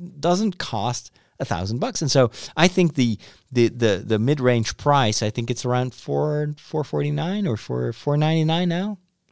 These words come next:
perhaps a little bit more for the Pixel three. Still, I still consider that to be expensive, but it's getting more competitive with Samsung and,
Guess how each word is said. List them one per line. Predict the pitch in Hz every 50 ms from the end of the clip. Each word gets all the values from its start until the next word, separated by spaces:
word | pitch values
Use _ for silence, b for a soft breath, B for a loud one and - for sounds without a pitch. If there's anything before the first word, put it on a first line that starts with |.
| _ _
perhaps | - 127 120 -
a | - 135
little | 135 127
bit | 117 113
more | 107 117 135 156
for | 147 - 143 127
the | 117 110
Pixel | - - 131 - - 117
three. | 104 - - 104 113 117 B B B B B B _ -
Still, | - - - 160 170 175 160 120 - _
I | - 107 107
still | - - - 127 123 110 98 - -
consider | - 95 90 - 98 92 90
that | 82 82 78 -
to | - 90
be | 87 87 85
expensive, | 80 - - - 98 90 92 90 - 185 247 - _
but | - 240 269
it's | 294 285 - - -
getting | - - 185 202 208 208 214 214 214 185 - _ _ _
more | - 131 135 135
competitive | 135 - 135 123 - 117 107 107 104 104 101 101 95 -
with | 95 95 98 95
Samsung | - - - - - 98 98 101 104 - - 98 98 98 98 98
and, | 95 87 82 82 B